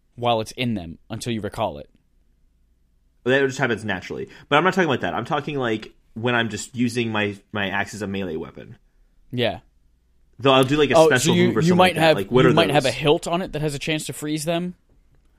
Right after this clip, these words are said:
Speaker 1: or has cold damage,
Speaker 2: Possibly.
Speaker 1: or you, uh, you also
Speaker 2: I
Speaker 1: might
Speaker 2: just been s-
Speaker 1: have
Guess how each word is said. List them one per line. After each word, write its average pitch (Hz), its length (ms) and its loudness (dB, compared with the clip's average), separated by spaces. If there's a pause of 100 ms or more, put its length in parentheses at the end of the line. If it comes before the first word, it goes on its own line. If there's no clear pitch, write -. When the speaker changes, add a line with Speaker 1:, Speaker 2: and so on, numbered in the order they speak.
(340)
Speaker 1:
or 123 160 0
has 120 160 -4
cold 127 240 0
damage, 135 540 -4 (240)
Speaker 2:
Possibly. 127 480 -2
Speaker 1:
or 131 140 -2
you, 123 340 0
uh, 117 260 4
you 117 200 -2
also 127 260 -2
Speaker 2:
I - 20 -4
Speaker 1:
might 120 220 2
Speaker 2:
just 123 180 -6
been 113 100 0
s- 110 80 0
Speaker 1:
have 107 220 -8